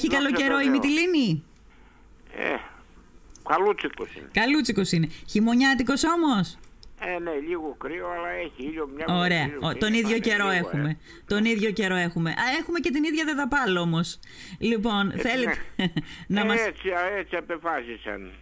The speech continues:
Speaker 2: Ναι. Θέλετε να μας πείτε ένα μικρό ιστορικό από το, από το σημείο που βγήκε η υπουργική απόφαση περί συγχωνεύσεως των δεδαπάλ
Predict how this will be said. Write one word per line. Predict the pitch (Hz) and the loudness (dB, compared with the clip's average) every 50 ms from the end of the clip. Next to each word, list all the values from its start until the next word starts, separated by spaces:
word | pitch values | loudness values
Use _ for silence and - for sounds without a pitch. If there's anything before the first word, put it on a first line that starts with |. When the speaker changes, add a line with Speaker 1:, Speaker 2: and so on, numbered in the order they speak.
| - | -8
Speaker 2:
Ναι. | - 180 214 214 190 170 160 - - - - - | -2 0 2 2 2 0 -2 -4 -6 -16 -16 -8
Θέλετε | - - 285 269 247 214 233 | -2 -2 0 0 2 0 0
να | 220 | 2
μας | 208 208 196 | 2 0 0
πείτε | - 240 196 | 0 0 2
ένα | 196 190 190 | 2 2 0
μικρό | 190 175 214 196 | 0 0 0 0
ιστορικό | 190 185 - 190 180 180 - 196 190 180 - - - - - - | 0 0 0 -2 -2 0 -2 -2 -2 -4 -6 -8 -8 -8 -4 0
από | - 185 185 185 170 - 202 196 180 | 0 2 2 0 0 0 0 0 0
το, | - - 202 180 180 170 175 - | -2 -2 0 0 0 0 0 0
από | 175 170 170 - 185 180 | 0 0 2 0 -2 0
το | - 180 | 0 -2
σημείο | 160 - - - 165 170 180 202 226 254 254 254 233 196 175 160 151 - | -2 -2 -2 0 0 2 2 2 2 2 2 2 2 0 0 -2 -2 0
που | - 175 | -2 0
βγήκε | 160 160 160 196 233 233 208 - | 0 0 -2 0 -2 0 0 0
η | 214 | 0
υπουργική | 196 170 175 180 156 160 170 165 - 226 226 | 0 0 0 2 2 2 0 0 0 0 0
απόφαση | 214 196 - 214 214 202 208 208 185 - - 185 | 0 0 0 -2 -2 0 -2 -2 -2 -2 -2 -2
περί | 165 - 180 175 175 175 180 180 170 - - - - - | 0 0 0 2 2 4 4 2 2 0 -4 -16 -20 -16
συγχωνεύσεως | - - - 190 175 165 - 190 180 185 196 214 247 254 240 - - 208 196 180 170 160 147 147 - - - - - - - | -6 -2 0 0 0 0 0 0 0 2 2 2 0 -2 -2 -2 -2 0 0 2 0 0 -2 -2 -6 -8 -8 -10 -10 -10 -4
των | - 196 185 185 185 180 175 | -2 0 2 2 2 2 2
δεδαπάλ | 165 180 165 151 160 160 - 175 175 185 226 311 349 | 2 2 2 0 -2 0 0 0 2 2 2 0 -2